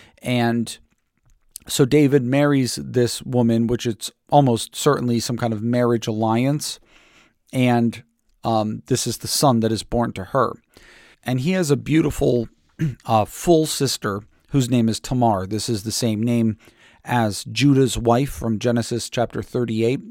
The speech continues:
but of course a different woman. And <clears throat> then they have a half-brother named Amnon. And Amnon is,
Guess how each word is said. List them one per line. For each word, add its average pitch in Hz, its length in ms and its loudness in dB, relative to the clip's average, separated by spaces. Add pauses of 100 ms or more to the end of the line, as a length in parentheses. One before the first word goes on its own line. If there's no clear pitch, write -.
but 120 240 -6
of 190 140 -20
course 98 220 -8
a - 40 -8
different 110 320 -6
woman. 143 380 0 (800)
And 127 520 0 (360)
<clears throat> 131 380 0
then 151 280 6
they 180 180 4
have 156 340 0 (100)
a 117 60 -4
half-brother 113 840 0 (260)
named 117 400 0 (140)
Amnon. 117 640 2 (500)
And 123 240 -6
Amnon 160 540 6
is, 123 640 -2